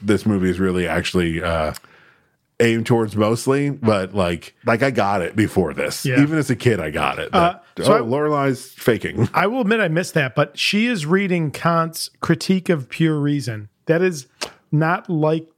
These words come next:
Speaker 2: <laughs> you know, n-, it's not Danielle Steele, right?
Speaker 1: Yeah, and what she, I can't remember what she says. It's super deep and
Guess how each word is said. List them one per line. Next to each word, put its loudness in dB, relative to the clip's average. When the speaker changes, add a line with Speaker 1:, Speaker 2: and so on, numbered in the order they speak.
Speaker 2:
<laughs> 2
you 6
know, -4
n-, 2
it's -2
not 2
Danielle 0
Steele, -4
right? -4
Speaker 1:
Yeah, 4
and 0
what 2
she, -2
I -4
can't 0
remember 0
what -2
she 0
says. 0
It's -8
super 2
deep 0
and 2